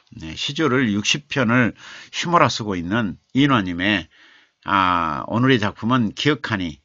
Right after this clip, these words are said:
예쁜 새야입니다. 시조입니다. 시조. 자, 띄어쓰기 맞춤법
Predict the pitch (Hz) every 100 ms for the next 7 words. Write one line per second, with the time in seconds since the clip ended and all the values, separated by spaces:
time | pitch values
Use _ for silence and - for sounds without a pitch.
0 | - 123 143 131 101 82 76 71 85 85
1 | 87 - 143 170 120 - - _ _ -
2 | 71 82 _ - - - - - - -
3 | _ - 117 107 98 123 135 175 185 -
4 | 147 127 - 131 131 113 104